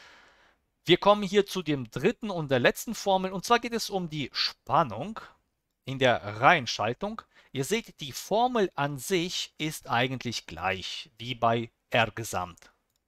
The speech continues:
Somit ist hier nichts Neues. Wenn zum Beispiel U zwei gesucht wird,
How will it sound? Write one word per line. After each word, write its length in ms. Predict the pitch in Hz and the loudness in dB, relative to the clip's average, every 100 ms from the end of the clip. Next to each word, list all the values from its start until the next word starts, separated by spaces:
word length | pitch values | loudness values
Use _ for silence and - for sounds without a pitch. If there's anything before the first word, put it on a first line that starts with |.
| _ _ _ _ | _ _ _ _
Somit 420 | 120 147 190 190 | -4 -2 0 -2
ist 260 | - 180 - | -4 -8 -4
hier 180 | 170 160 | 0 0
nichts 460 | 156 165 - - | 0 -6 -6 -10
Neues. 560 | 127 156 185 180 170 - | -2 4 6 4 0 -4
Wenn 420 | 120 117 156 196 | -10 0 2 2
zum 320 | - 165 143 123 | -4 -6 -4 4
Beispiel 640 | 135 175 208 - 196 170 - | 4 4 0 -6 -6 -8 -6
U 180 | 190 175 | -6 -4
zwei 460 | - - 143 160 | -6 0 4 4
gesucht 600 | 151 120 113 233 - - | 2 -4 -4 -6 -6 -8
wird, 280 | 180 175 - | -2 -2 -2